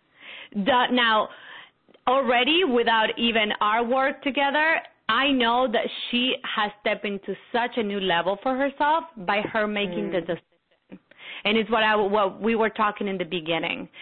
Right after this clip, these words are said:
Speaker 1: It's making that decision, making that choice.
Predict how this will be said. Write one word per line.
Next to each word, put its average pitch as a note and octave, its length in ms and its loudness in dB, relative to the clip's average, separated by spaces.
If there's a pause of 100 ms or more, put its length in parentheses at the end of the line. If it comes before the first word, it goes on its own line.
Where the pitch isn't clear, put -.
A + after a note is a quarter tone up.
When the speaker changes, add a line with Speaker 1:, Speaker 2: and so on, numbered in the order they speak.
(120)
Speaker 1:
It's G3 180 -2
making G3+ 560 0
that G3 260 2
decision, F3 640 -2
making F3 360 -4
that E3 180 0 (200)
choice. D#3+ 320 0